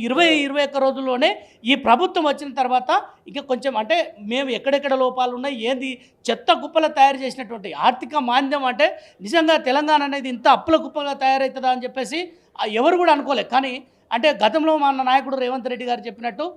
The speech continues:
మా ముఖ్యమంత్రి చెప్పినట్టు ఇది, ఇది గతంలో ఉండే కాబట్టి దీన్నే మేము ఇప్పుడు తవ్వి తీస్తున్నాం. కాబట్టి దీన్ని అర్థం చేసుకోవాలని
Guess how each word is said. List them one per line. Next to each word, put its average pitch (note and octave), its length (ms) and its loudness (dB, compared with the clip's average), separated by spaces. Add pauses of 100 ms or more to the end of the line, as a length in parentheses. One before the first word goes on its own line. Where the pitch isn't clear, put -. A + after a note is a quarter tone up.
(280)
మా G3+ 180 0
ముఖ్యమంత్రి C4+ 480 -2
చెప్పినట్టు B3+ 380 -6 (340)
ఇది, C4 100 0 (180)
ఇది C4+ 140 -2 (240)
గతంలో C4+ 300 0 (300)
ఉండే B3 140 6
కాబట్టి B3+ 360 4 (180)
దీన్నే F4+ 300 6
మేము D#4+ 240 4 (260)
ఇప్పుడు D4 180 0 (120)
తవ్వి E4 160 10 (100)
తీస్తున్నాం. C4 460 0
కాబట్టి C4 340 2 (300)
దీన్ని C4 240 4
అర్థం C4+ 240 -2
చేసుకోవాలని B3 440 -2